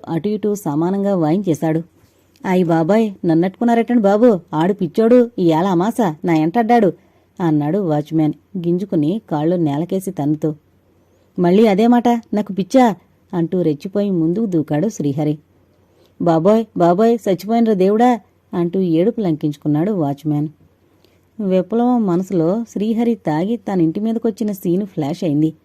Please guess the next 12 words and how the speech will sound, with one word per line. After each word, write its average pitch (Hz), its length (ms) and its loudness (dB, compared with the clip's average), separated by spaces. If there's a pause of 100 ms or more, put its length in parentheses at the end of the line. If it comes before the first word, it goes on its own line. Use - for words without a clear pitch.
(500)
అంతరాంతరాల్లో 226 920 -2
దాగున్న 208 480 -2
కసి, 208 460 -4
పగ 170 420 -4
తీర్చుకోవడానికి 233 720 -2
దొరికిన 226 320 0 (120)
అవకాశాన్ని 208 600 -4
చూసి 208 260 -6
పొంగిపోయింది. 165 680 -2 (840)
"ఆగు!" 226 300 4 (300)
అంది 165 340 0
ఆవేశంగా. 151 640 -2